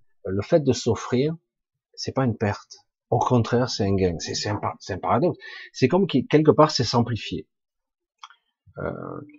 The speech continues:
quand on le fait de cette façon-là, on le donne dans l'intention de s'offrir, et en réalité, ce n'est pas un sacrifice, c'est quelque chose qui, au contraire, vous nourrit. C'est,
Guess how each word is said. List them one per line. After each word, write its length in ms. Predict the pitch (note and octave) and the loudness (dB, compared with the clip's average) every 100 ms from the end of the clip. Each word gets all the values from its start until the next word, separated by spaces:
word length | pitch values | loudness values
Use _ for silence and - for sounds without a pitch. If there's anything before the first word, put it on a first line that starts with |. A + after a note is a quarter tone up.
| _ - _ - | _ -20 _ -10
quand 340 | - C3 C3 A2 | 2 4 6 4
on 180 | A2 A2+ | 6 8
le 100 | A#2 | 6
fait 220 | A2 F#3+ | 8 6
de 80 | C3+ | 6
cette 240 | - A#2+ | 0 -2
façon-là, 680 | - B2 - G#2+ G#2 A2+ D#3+ - - _ _ _ _ | 2 0 2 4 6 6 4 -4 -20 _ _ _ _
on 100 | A#2 | 6
le 80 | B2 | 6
donne 280 | B2 E3 D3 | 10 10 10
dans 140 | B2 | 8
l'intention 600 | A#2+ B2+ C3 C3 A#2+ C3+ | 8 6 6 4 4 4
de 120 | A#2 G2+ | 4 4
s'offrir, 640 | - G2 - A#2+ C#3+ D#3+ | 0 -2 2 4 4 4
et 160 | A#2+ B2 | 2 2
en 60 | |
réalité, 640 | B2+ B2+ A#2 G2+ F2+ A2+ C3+ | 4 6 6 4 2 2 2
ce 180 | - | 0
n'est 100 | G2+ | -6
pas 240 | G#2 C3+ B2 | 0 0 0
un 80 | A2 | -2
sacrifice, 800 | - G#2 - - A2+ B2 - - | -4 -8 -10 -8 -6 -6 -8 -14
c'est 180 | - - | -14 -12
quelque 320 | - B2+ B2 | -6 -6 -4
chose 400 | G#2 - A#2+ A2 | -4 -2 0 -2
qui, 280 | - - - - | -8 -12 -14 -2
au 120 | D#3+ | -2
contraire, 920 | - A2+ G#2+ - - A#2+ E3+ B2+ A#2 D2 D2 _ _ _ _ | 0 -2 -2 -4 -10 -2 -2 -2 -4 -8 -14 _ _ _ _
vous 220 | G#2 G2+ G#2 | -10 0 4
nourrit. 460 | G#2 G#2 G2+ - _ _ _ | 4 2 -2 -8 _ _ _
C'est, 560 | - - F2+ A2 D3+ | -16 -10 -8 -8 -10